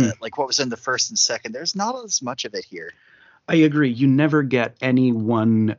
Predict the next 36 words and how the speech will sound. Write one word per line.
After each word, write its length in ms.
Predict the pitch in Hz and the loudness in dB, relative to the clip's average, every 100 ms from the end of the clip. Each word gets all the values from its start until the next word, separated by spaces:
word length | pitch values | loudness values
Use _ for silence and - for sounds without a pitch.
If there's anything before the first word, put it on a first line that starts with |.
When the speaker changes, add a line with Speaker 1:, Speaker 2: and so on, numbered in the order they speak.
| 107 113 | -6 -4
Speaker 2:
big 260 | 107 98 | -2 -2
scene, 560 | 95 107 104 104 95 95 - | -4 -2 0 0 -2 -4 -6
like, 560 | 95 87 80 - - _ | -6 -6 -8 -14 -18 _
you 100 | 143 | -4
know, 60 | 85 | -2
as 360 | 104 - 120 113 | -4 -4 -2 -2
I 80 | |
keep 280 | 104 - 143 | -4 0 0
referencing 640 | - 120 117 127 - 104 95 | 4 0 2 -2 0 -2 -2
that 260 | 92 - _ _ _ - | -4 -6 _ _ _ -18
fucking 400 | - 123 - 110 | -8 -6 2 4
amazing, 720 | 110 104 110 104 113 104 101 101 - - - | 4 4 2 4 2 2 0 -4 -16 -20 -8
uh, 200 | - 98 | -2 -2
flashback 680 | 95 - 139 165 - 101 82 | -2 0 2 2 0 -6 -6
scene 240 | - 98 | -6 -4
in 100 | 82 | -4
the 60 | 87 | -8
first 380 | - 170 170 - | -4 -2 -2 -6
one, 160 | 82 87 | -8 -8
which 180 | 95 107 | -6 -8
is 100 | 95 | -6
just 380 | 98 - - - | -10 -12 -12 -8
such 400 | - - - 190 | -4 -2 2 2
a 60 | |
masterpiece 720 | 123 120 160 143 123 95 87 - | 2 0 -2 -2 -4 -6 -8 -8
in 60 | |
and 120 | 92 92 | -8 -10
of 100 | 85 | -12
itself. 540 | - 127 107 82 - _ _ _ _ - | -8 -6 -6 -12 -20 _ _ _ _ -16
Speaker 1:
Oh, 260 | - 131 131 | -12 -8 -4
yeah, 280 | 131 135 131 | 0 2 0
and 100 | 123 | -2
then 180 | 131 | -4
when 200 | 131 135 | -4 -6
she's, 320 | 120 139 131 131 | -6 -8 -8 -8
like, 280 | 110 - | -10 -16